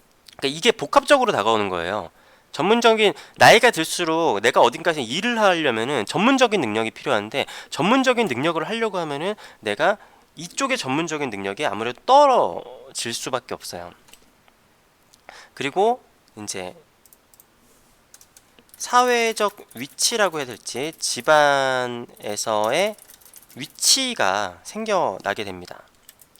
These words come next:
그러니까 집안에서도 내가 서른 살이 넘었는데 용돈을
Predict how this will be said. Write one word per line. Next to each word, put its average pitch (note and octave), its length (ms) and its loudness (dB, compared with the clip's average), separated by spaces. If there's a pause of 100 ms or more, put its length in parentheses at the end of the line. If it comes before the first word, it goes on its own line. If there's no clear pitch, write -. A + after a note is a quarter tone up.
(840)
그러니까 D3 600 2
집안에서도 F3+ 960 4
내가 G2 540 2
서른 A3 300 -2
살이 G3+ 180 -4
넘었는데 A#2 580 -4
용돈을 A2+ 920 -4